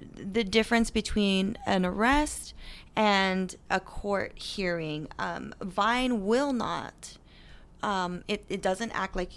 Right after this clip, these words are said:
uh, you mentioned earlier, a police blotter. It, it is not meant to be a police blotter. You don't go on there and search someone,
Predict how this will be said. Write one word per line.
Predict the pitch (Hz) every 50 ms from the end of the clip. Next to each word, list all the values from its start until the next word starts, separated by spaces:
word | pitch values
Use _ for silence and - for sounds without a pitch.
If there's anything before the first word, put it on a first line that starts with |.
| - -
uh, | 190
you | 185 - - 196 196 196
mentioned | 196 190 190 190 - 185 185 180
earlier, | 180 180 185 180 180 175
a | 170
police | 175 - - 185 175 180 180 -
blotter. | - - 180 170 165 170
It, | 175 - 196 190 190 -
it | 190 190 190
is | 180 175
not | 196 190 196 202 -
meant | 202 190 131 -
to | 202 190
be | 180 180 175
a | 170
police | - 185 180 180 170
blotter. | - - - 170 165 165 165
You | 175 180 190 190 185 185 180 170 - - - - - - - - -
don't | 208 214 202 190
go | 190 202 196 185
on | 165 165 170 180 190
there | 175 170 170
and | 180 175 170 160
search | - - 180 175 - -
someone, | - 180 170 170 170 170 170 175 175